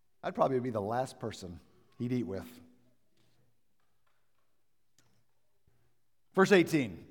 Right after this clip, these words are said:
<clears throat> Jesus gets questioned about fasting. So the leaders, they show up, and now they're gonna ask Jesus directly.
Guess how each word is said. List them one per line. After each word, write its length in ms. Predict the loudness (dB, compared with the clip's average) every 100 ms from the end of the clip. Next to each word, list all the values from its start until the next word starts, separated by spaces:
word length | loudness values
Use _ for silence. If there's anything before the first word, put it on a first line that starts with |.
| -2
<clears throat> 320 | -2 -2 -10 -20 -20 -20 _ _ _ _ _ _ _ _ _ _ _ _ _ _ _ _ _ _ -20 -20 -20 -20 -20 -20 -20 -4
Jesus 460 | 2 4 6 4 6
gets 200 | 4 4
questioned 600 | 6 8 8 8 2 4
about 480 | 4 8 8 6 2 -18 -20 -20 2
fasting. 720 | 6 8 6 -2 -4 -4 -10 -16 -20 -20 -20 _ _ _ _ _ _ _ _ _ _ _ _ _ _ _ _ _ 6
So 380 | 10 12 10 2 -14 -18 -20 -20 -20 -20 _ _ _ _ _
the 100 | 2
leaders, 640 | 6 6 6 4 4 2 -6 -14 -20 -20 _
they 80 | -4
show 340 | -2 2 8 12
up, 480 | 12 10 6 -12 -10 -2
and 160 | 2
now 200 | 2 2
they're 120 | 2
gonna 140 | 4 4
ask 340 | 6 6 4
Jesus 380 | 0 0 2 0
directly. 640 | 2 6 8 8 2 -4